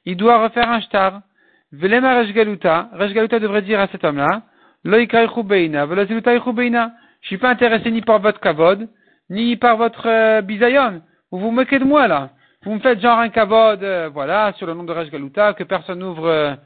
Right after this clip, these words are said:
euh, ou, euh, que personne n'ose venir, euh, faire des problèmes. Et donc, finalement, tout le monde va avoir peur de Resh Galuta. Et puis, finalement, après, tu veux faire de moi, de Resh Galuta,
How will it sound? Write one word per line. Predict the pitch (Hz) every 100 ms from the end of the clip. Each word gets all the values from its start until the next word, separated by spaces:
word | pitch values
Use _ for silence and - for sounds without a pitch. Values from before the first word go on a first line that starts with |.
| _ _ _ _
euh, | 156
ou, | 151 156
euh, | 120 95 165
que | 196
personne | 202 196 - 208 180 - _ _ _ _ _
n'ose | 175 220 233 170 139 123 _ _ _ _ -
venir, | 147 202 233 226 180
euh, | 170 170 170 165
faire | 156 175
des | 175
problèmes. | - 160 202 226 233 233 - _ _ _ _ _ 165
Et | 196
donc, | 202 220 -
finalement, | 208 208 208 208
tout | 208
le | 208
monde | 214
va | 185
avoir | 190 190 180
peur | 196 185
de |
Resh | 175 156
Galuta. | 156 139 180 226 247 _ _ -
Et |
puis, | 170
finalement, | 202 240 247
après, | 240 - 269 269 285 277 _ _ -
tu | 196
veux | 240
faire | 277 254
de | 226
moi, | 220 233 220
de | 165
Resh | 170 190
Galuta, | 180 170 151 202 247